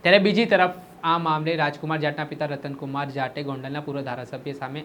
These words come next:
આરોપો કરવાની શરૂઆત કરી હતી. આને લઈને વિવાદ વકર્યો હતો. આ મામલે જાટ સમાજના લોકો પણ ગોંડલના પૂર્વ ધારાસભ્ય સામે આરોપો કરી રહ્યા છે. આ તમામ બાબતો વચ્ચે હવે પીડિત પરિવારે આ મામલામાં ગુજરાત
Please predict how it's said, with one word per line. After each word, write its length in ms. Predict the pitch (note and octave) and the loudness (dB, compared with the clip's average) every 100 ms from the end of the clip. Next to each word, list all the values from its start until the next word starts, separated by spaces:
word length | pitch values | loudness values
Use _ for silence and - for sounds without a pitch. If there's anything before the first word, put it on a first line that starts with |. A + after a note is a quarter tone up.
| - | -6
આરોપો 360 | C#3 C3+ C#3+ D#3+ | -4 -2 -4 -4
કરવાની 380 | C#3+ B2+ C3 D3+ | -6 -6 -6 -8
શરૂઆત 460 | - B2+ B2 - | -8 -6 -8 -8
કરી 140 | A#2+ B2 | -12 -14
હતી. 140 | - - - - - | -18 -20 -20 -4 4
આને 160 | F3+ | 4
લઈને 240 | F#3+ F#3 F#3 | 4 2 0
વિવાદ 400 | D#3 C#3 D3+ D#3 | 0 0 0 -2
વકર્યો 360 | C3 - B2 | -8 -8 -10
હતો. 160 | A#2 - | -12 -6
આ 100 | D#3 | 0
મામલે 240 | F#3 G3+ G3 | 2 4 6
જાટ 220 | F#3 F#3+ | 6 6
સમાજના 380 | F#3 F3+ F3+ F3 | 2 0 -2 -2
લોકો 360 | E3 D#3+ D#3+ | -2 -2 -4
પણ 320 | D#3+ F#3+ E3+ D#3 - - | -2 -2 -2 -4 -16 -6
ગોંડલના 340 | D3+ D#3 E3 E3 | -2 0 0 -2
પૂર્વ 220 | D3 C#3+ | -2 -4
ધારાસભ્ય 460 | B2+ C3 - C3+ | -6 -10 -10 -12
સામે 260 | C3+ C3 D#3+ - | -10 -10 -8 -4
આરોપો 360 | C3 C3 B2 | -4 -4 -8
કરી 240 | B2 B2+ B2 | -10 -8 -8
રહ્યા 180 | A#2+ A#2 | -8 -10
છે. 140 | A#2+ - - - - | -14 -20 -20 -12 -4
આ 40 | |
તમામ 280 | F3+ G3 G#3+ | 0 2 8
બાબતો 360 | G3 G3 G3 F#3+ | 8 8 4 2
વચ્ચે 440 | E3+ E3+ F3 F3 | 0 0 -2 0
હવે 220 | D3+ D3+ | -2 -4
પીડિત 360 | D3+ D#3+ E3+ - | 0 0 0 -2
પરિવારે 680 | D3+ C#3 C#3 D3 D3 E3 E3+ - - - - - - | -2 0 2 2 2 0 -4 -10 -20 -20 -20 -8 2
આ 120 | E3 | 2
મામલામાં 480 | D#3 D3 D3+ D3+ D3+ | 4 0 -2 -2 -4
ગુજરાત 360 | C3+ C#3 D3 | -4 0 0